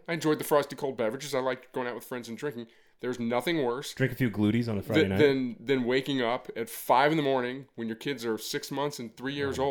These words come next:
Speaker 1: old
Speaker 2: God.
Speaker 1: when you're hungover.
Speaker 2: It
Speaker 1: So I
Speaker 2: is
Speaker 1: just kinda stopped dr-, I mean, I, I have an occasional beer and wine, obviously, but I just, it's not worth it.
Speaker 2: No, I have been
Speaker 1: But now
Speaker 2: dr-
Speaker 1: my kids are, you know, nineteen and sixteen, so,
Speaker 2: Yeah,
Speaker 1: you
Speaker 2: now
Speaker 1: know,
Speaker 2: you
Speaker 1: I
Speaker 2: drink
Speaker 1: never
Speaker 2: for
Speaker 1: s-
Speaker 2: other reasons.
Speaker 1: Yeah.
Speaker 2: Uh, I,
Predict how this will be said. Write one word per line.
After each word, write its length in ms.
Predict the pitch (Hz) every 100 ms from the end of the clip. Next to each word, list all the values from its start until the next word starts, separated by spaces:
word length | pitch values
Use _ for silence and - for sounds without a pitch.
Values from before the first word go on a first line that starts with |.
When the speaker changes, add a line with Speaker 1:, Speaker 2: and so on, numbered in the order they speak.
| 120
Speaker 1:
old 80 | 113
Speaker 2:
God. 80 |
Speaker 1:
when 80 | 117
you're 100 | 120
hungover. 480 | 123 131 160 110 107 - -
Speaker 2:
It 120 | 98
Speaker 1:
So 80 | 123
I 40 |
Speaker 2:
is 60 | 135
Speaker 1:
just 100 | 143
kinda 160 | 143 120
stopped 420 | - 123 123 -
dr-, 100 | -
I 80 | 139
mean, 160 | 131
I, 40 | 104 -
I 120 | 110
have 100 | 107
an 140 | 104 107 _ -
occasional 300 | 131 117 110
beer 200 | 98 113
and 100 | 110
wine, 300 | 101 123 113
obviously, 460 | 95 92 104 - 107
but 260 | 85 101
I 200 | - 98 98
just, 360 | 101 - - _ _ _ _
it's 160 | - -
not 140 | 123 110
worth 180 | 160
it. 60 | - _
Speaker 2:
No, 140 | 113 117
I 120 | 127
have 240 | 123 131
been 120 | 117 113
Speaker 1:
But 120 | 143
now 60 |
Speaker 2:
dr- 100 | 143
Speaker 1:
my 80 | 131
kids 200 | 117 123 104
are, 120 | 95
you 120 | 90
know, 60 | 90
nineteen 400 | 104 107 110 104
and 120 | 92
sixteen, 420 | 120 - 98 85
so, 140 | - 98 - _
Speaker 2:
Yeah, 100 | 113
Speaker 1:
you 40 |
Speaker 2:
now 20 | 107
Speaker 1:
know, 40 |
Speaker 2:
you 60 | 117
Speaker 1:
I 40 |
Speaker 2:
drink 100 | 107 107
Speaker 1:
never 40 |
Speaker 2:
for 60 | 117
Speaker 1:
s- 20 |
Speaker 2:
other 160 | 101 95
reasons. 340 | 82 82 - -
Speaker 1:
Yeah. 120 | 107 - -
Speaker 2:
Uh, 200 | 110 104 -
I, 360 | 127 135 131